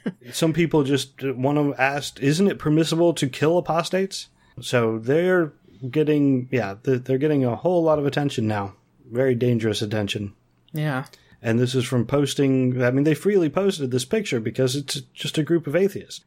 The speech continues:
Speaker 2: But if any of them previously were Muslim, they're getting, they're getting called out.
Speaker 1: What if they're, uh, will they be left alone if they were not formerly Muslim?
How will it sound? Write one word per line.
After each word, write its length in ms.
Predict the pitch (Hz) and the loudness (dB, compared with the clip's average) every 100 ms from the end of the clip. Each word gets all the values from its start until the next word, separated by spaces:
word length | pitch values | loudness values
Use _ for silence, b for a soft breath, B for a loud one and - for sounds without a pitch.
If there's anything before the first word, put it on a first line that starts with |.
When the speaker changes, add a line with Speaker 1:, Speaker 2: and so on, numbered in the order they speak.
| - | -12
Speaker 2:
But 140 | 110 | -10
if 140 | 110 139 | -4 0
any 180 | 151 | 2
of 120 | 151 135 | 2 2
them 140 | 127 | 0
previously 540 | - 185 175 165 - | 0 0 2 0 0
were 80 | 147 | 0
Muslim, 400 | 143 165 127 107 | 2 2 0 -4
they're 120 | 117 117 | -4 -2
getting, 380 | 127 123 113 - - | 0 0 -2 -8 -10
they're 120 | 123 | -4
getting 200 | 123 117 | 0 0
called 280 | - 110 104 | -2 -4 -6
out. 200 | 90 - _ _ - | -10 -14 _ _ -6
Speaker 1:
What 160 | 226 | -2
if 140 | 233 226 | -2 0
they're, 340 | 190 175 165 | 2 2 2
uh, 200 | 175 165 - | 0 -2 -2
will 140 | 180 | 0
they 120 | 180 170 | 0 0
be 100 | 165 | 0
left 240 | 160 - | 0 0
alone 260 | 151 151 180 | 0 0 0
if 120 | 165 | 0
they 100 | 147 | -2
were 160 | 143 | -2
not 300 | 143 139 156 | -2 -2 -2
formerly 320 | - 175 190 185 | -2 0 0 0
Muslim? 400 | 185 190 202 | -2 -4 -6